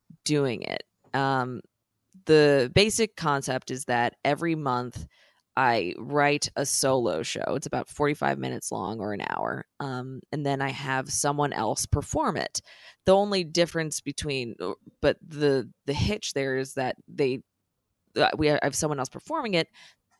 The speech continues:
but the first time they've ever seen it is that night.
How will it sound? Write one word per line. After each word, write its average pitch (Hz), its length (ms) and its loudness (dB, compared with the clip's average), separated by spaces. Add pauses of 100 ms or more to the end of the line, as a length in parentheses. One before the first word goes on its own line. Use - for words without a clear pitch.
(100)
but - 180 6
the 147 80 -4
first 190 360 4
time 165 240 2
they've 143 200 2
ever 135 220 0
seen 139 240 -4
it 131 160 -4
is 123 180 0
that 107 200 0
night. - 260 -6